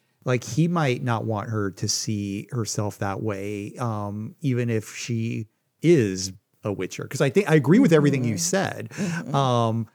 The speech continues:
Speaker 1: but I'm, like, thinking of this as, like, you know, Dad Geralt and, like,
Speaker 2: Yeah.
Speaker 1: you know, um, yeah, not wanting Ciri to follow this, this dangerous life when she, you know,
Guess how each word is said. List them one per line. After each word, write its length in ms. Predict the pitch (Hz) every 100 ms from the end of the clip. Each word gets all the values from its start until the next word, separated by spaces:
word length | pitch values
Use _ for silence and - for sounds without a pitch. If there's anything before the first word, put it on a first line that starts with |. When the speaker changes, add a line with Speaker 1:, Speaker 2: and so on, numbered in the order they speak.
| _ 151
Speaker 1:
but 260 | 123 139
I'm, 160 | 139 139
like, 200 | 147 -
thinking 300 | 175 190 165
of 120 | 135
this 260 | 123 120 -
as, 280 | 117 110 120
like, 360 | 110 107 101
you 100 | 120
know, 100 | 107
Dad 340 | 95 120 160 127
Geralt 420 | 95 98 92 -
and, 280 | 120 110 110
like, 240 | 107 104
Speaker 2:
Yeah. 140 | 95 127
Speaker 1:
you 120 | 113
know, 360 | 107 104 107 - - -
um, 760 | 120 110 104 104 104 104 101 107 _
yeah, 220 | - 131 95
not 240 | 113 117
wanting 360 | 120 120 117 107
Ciri 480 | - 117 120 110
to 80 | 101
follow 380 | 98 113 110 107
this, 260 | 104 95 - - _ -
this 180 | 107
dangerous 580 | - 110 113 107 98 92
life 380 | 113 120 127 -
when 140 | 107
she, 240 | 101 127 107 -
you 180 | 139
know, 340 | 98 95 98